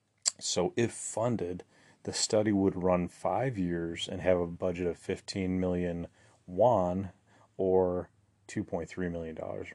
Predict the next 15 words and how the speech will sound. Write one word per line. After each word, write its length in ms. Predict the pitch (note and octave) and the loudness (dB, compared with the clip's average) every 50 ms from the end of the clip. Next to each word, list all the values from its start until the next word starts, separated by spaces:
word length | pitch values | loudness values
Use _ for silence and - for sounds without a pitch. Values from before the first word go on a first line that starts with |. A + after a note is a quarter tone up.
| - - | -14 -4
Really 280 | - A#2 C3 D3+ C#3 | 0 4 4 6 6
not 200 | A2 F#2+ F#2+ F#2 | 6 8 8 8
a 20 | F2+ | 8
lot 240 | F2+ F2+ F2 E2+ | 6 6 4 4
of 60 | E2 E2 | 4 4
money 340 | F2+ G#2 G#2+ F#2 E2+ E2 | 6 6 6 6 4 0
when 180 | E2+ F2+ F2+ F2+ | -2 0 0 0
we're 100 | F2 F2 | 0 0
talking 380 | - - G2+ G2+ G2 - G2 F#2 | 2 4 4 4 4 2 0 -2
about 280 | E2 D#2+ E2 - - | 0 0 0 0 0
space 340 | - - - F#2+ F#2+ F#2 - | 0 0 2 2 2 2 2
travel 360 | - - F2 D#2+ E2 E2+ F2 | 2 2 2 4 4 4 4
here. 260 | F2+ E2+ - - - - - - - - - - - - | 4 2 0 -4 -8 -10 -14 -18 -18 -18 -18 -20 -12 -2
Um, 480 | - G2+ G2+ F#2+ F#2+ F#2 F2 F2 F2 - - _ - | 2 4 6 6 6 6 4 2 -2 -6 2 _ 10
<clears throat> 420 | F#3 G3 E3 B2+ A#2 G#2 G2 | 12 12 12 12 10 6 4